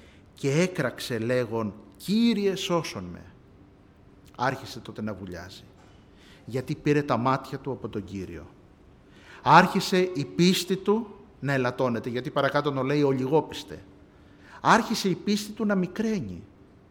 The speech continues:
Και τότε άρχισε να μην μπορεί να σταθεί πάνω στα κύματα, αλλά τα κύματα να τον τραβάνε μέσα. Ο Κύριος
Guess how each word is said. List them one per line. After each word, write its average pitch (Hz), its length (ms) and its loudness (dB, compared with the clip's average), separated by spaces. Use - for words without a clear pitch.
Και 160 120 2
τότε 220 380 6
άρχισε 139 720 0
να 131 140 0
μην 202 180 6
μπορεί 226 240 8
να 196 120 6
σταθεί 185 480 2
πάνω 110 300 -4
στα - 160 -8
κύματα, 101 640 -6
αλλά 135 240 0
τα 135 100 -4
κύματα 120 720 -2
να 131 140 -4
τον 135 220 -4
τραβάνε 123 580 0
μέσα. 92 540 -6
Ο 139 100 -2
Κύριος 175 720 4